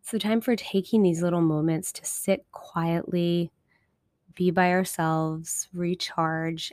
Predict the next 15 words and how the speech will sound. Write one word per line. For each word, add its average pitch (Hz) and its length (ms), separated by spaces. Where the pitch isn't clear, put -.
and 180 140
then 170 300
come 202 240
back 185 240
into 175 280
alignment 160 460
with - 140
ourselves. - 840
And, 180 360
you 220 80
know, 190 120
for 185 200
me, 240 280
I've 190 200
been 175 460